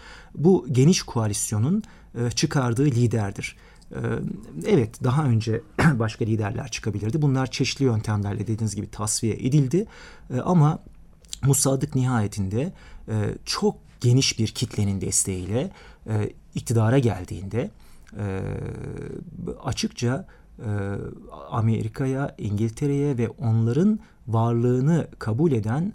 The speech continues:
Pehlevi hanedanına, Muhammed Rıza Şah'a karşı cephe aldı ve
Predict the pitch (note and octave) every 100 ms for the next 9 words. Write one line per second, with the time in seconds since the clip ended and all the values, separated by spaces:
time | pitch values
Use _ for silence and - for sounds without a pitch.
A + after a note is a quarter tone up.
0 | - - G2+ A#2 C#3+ A#2 F#2 F2 F2 F2+
1 | F#2 G2 A#2 A#2+ A2+ - G#2+ A2 G2 -
2 | G2+ B2+ C3 G2 G#2 E3 A2 G#2+ B2+ G2
3 | F2 F2 E3 G3+ - - - - A2 A#2